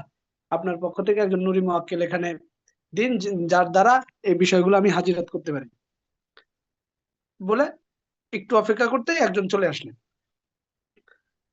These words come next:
আসার পরে তার সাথে কথোপকথন বলতেছি, আহ, ভালো মন্দ জিজ্ঞেস করলাম, বা তখন চেক করার জন্য বললাম যে, "হে আল্লাহ, যে আসছে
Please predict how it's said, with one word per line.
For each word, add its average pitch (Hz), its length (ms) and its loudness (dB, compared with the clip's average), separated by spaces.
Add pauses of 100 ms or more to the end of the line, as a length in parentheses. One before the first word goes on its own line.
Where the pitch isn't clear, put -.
(100)
আসার 185 220 0
পরে 214 180 2
তার 190 200 -4
সাথে 196 220 0 (500)
কথোপকথন 190 540 0
বলতেছি, 190 380 -4 (920)
আহ, 165 200 0
ভালো 175 220 2
মন্দ 180 280 2
জিজ্ঞেস 165 300 -4
করলাম, 165 240 2
বা 160 140 4 (640)
তখন 185 180 2 (960)
চেক 214 180 0
করার 220 240 0
জন্য 214 180 0
বললাম 196 240 2
যে, 190 100 0
"হে 196 80 4
আল্লাহ, 196 220 2
যে 185 140 -2
আসছে 185 300 0